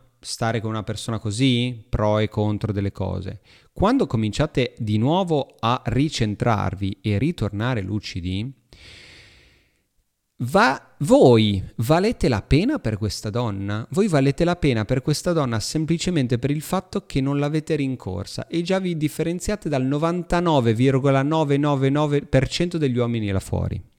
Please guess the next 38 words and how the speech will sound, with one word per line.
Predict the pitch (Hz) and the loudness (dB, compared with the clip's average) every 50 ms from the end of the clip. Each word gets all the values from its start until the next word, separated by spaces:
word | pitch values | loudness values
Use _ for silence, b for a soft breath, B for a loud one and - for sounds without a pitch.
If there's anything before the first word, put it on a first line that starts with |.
| _ _ _ | _ _ _
ok? | 120 113 - 127 101 95 95 98 113 B B B B B B | -4 0 2 2 2 2 -2 -4 -8 B B B B B B
A | - 175 | -4 2
quel | - 202 160 | 4 4 4
punto | 139 - 151 151 156 - 233 | 4 2 0 0 2 2 2
lì, | 214 160 156 175 349 | 4 4 2 2 0
se | - - - 151 | -4 0 0 2
la | 135 127 120 | 4 4 4
rincontrate, | 120 120 120 120 - - 151 160 170 160 - 135 101 90 92 92 - 135 156 196 247 - _ _ _ _ - _ _ _ _ _ _ _ _ _ _ - | 4 2 2 0 0 0 0 0 2 2 4 4 4 4 2 2 4 4 4 4 2 -2 _ _ _ _ -20 _ _ _ _ _ _ _ _ _ _ -12
cazzo, | _ - 135 - - - | _ -6 -6 -6 -6 -12
sfrutta | 120 - - - 135 135 123 - 127 | -12 -12 -6 -2 -2 -2 2 2 2
l'occasione, | 123 120 - - 139 143 165 190 160 113 98 98 | 2 2 2 2 2 2 4 4 4 4 2 0
no? | 101 120 135 151 151 B B B B B | 0 0 -2 -2 -4 B B B B B
Ma | - 117 - - | -6 -6 -6 -6
se | - - - - 131 139 147 143 - - - | -8 -6 0 2 4 6 6 4 2 -4 -4
in | - 117 113 101 | -2 0 0 0
quel | - - 151 160 165 156 | 0 2 4 4 4 4
periodo | - - 123 120 131 139 135 143 | 4 0 2 2 2 0 0 0
di | 127 120 120 | -2 -2 -2
no | 113 113 110 | -2 -2 -4
contact | - - 120 107 98 95 85 98 - - | -2 0 0 0 0 -2 -6 -8 -10 -8
siete | - - - 104 - - 101 | -8 -6 -6 -4 -4 -4 -6
stati | - - - 127 135 151 156 151 143 | -6 -4 -4 -4 -2 -2 -4 -6 -10
come, | 127 - 123 127 139 143 147 147 147 147 143 B B B B B B | -8 -6 -4 -4 -2 -2 -2 -2 -2 -4 -6 B B B B B B
eh, | _ 117 113 110 110 110 110 110 107 107 | _ -2 0 0 0 0 0 0 0 0
Giuseppe | 107 113 110 123 147 139 - - - 123 | -2 -2 0 4 2 2 2 2 -4 -4
prima, | - 147 147 135 120 107 104 98 95 95 - | 0 0 2 2 2 2 0 -2 -4 -4 -8
che, | - - 127 131 127 - - - | -2 2 4 4 4 4 2 -2
ehm, | - 120 107 101 95 95 95 92 92 107 107 104 101 - - 110 113 110 | -2 -2 -2 -2 -4 -6 -8 -6 -6 -6 -4 -4 -6 -6 -4 -2 -2 0
dopo | 107 117 - 123 | 2 2 2 2
un | 117 113 117 | 0 0 2
po' | - 139 143 147 | 6 8 8 8
l'ha, | 139 123 120 120 127 | 8 6 4 2 2
l'ha | 131 123 123 | 4 2 2
spiata | 123 - - - 123 127 131 - | 0 0 -2 0 0 0 2 0
sui | 139 - - 143 | -2 -2 -2 -4
social, | 135 - - 156 139 127 113 104 - - 98 98 | -4 -2 -2 0 0 2 0 -2 -4 -6 -4 -4
ha | 101 101 | -4 -4
cominciato | - 127 123 127 127 123 - - 139 135 139 - 151 151 151 143 | -2 -2 0 0 0 -2 0 2 2 2 4 2 2 0 0 0